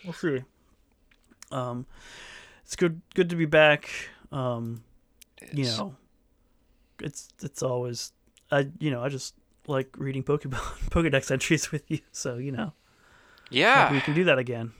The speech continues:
Speaker 2: We're ready. We're ready to, to kick this thing back into full production.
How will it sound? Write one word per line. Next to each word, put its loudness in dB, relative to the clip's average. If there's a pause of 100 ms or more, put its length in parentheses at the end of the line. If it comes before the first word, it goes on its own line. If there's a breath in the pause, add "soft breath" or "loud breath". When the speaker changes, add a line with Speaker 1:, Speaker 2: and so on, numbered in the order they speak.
Speaker 2:
We're 2
ready. 0
We're -6
ready 0
to, 2
to -8
kick -6
this -2
thing -2
back 2
into -2 (220)
full -4
production. -2